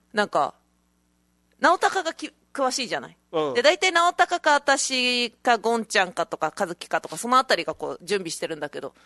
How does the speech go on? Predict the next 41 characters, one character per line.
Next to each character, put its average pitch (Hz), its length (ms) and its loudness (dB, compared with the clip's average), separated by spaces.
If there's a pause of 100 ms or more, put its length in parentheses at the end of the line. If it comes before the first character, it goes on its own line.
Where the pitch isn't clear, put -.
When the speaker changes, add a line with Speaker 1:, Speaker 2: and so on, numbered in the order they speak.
(220)
Speaker 1:
な 220 80 -4
ん 226 40 -2
か、 214 60 2
直 311 200 4
ち - 80 0
ゃ 220 80 8
ん 190 120 -4 (300)
に、 214 260 -4
な 190 100 -8
ん - 40 -14
か、 151 240 -4 (260)
「リ 196 80 -10
ク - 140 -6
エ - 20 0
ス - 80 -12
ト 220 80 -10
し - 120 -6
て 185 100 -6
い 175 160 -4
い？」 - 40 -10
み 170 80 -14
た 139 100 -6
い 139 60 -4
な 123 100 -12 (600)
Speaker 2:
<laughs> - 640 -20
Speaker 1:
感 190 220 -6
じ 180 140 -10
で。 185 300 -2
Speaker 2:
自 208 320 -8
分 220 160 -8
で 220 100 -6
買 220 180 -4
う 214 40 -6
の 170 100 -6
は 139 60 -4
嫌 147 140 -6
だ 151 80 -8
っ - 60 -20
た 139 80 -14
ん 117 80 -16
だ。 120 100 -16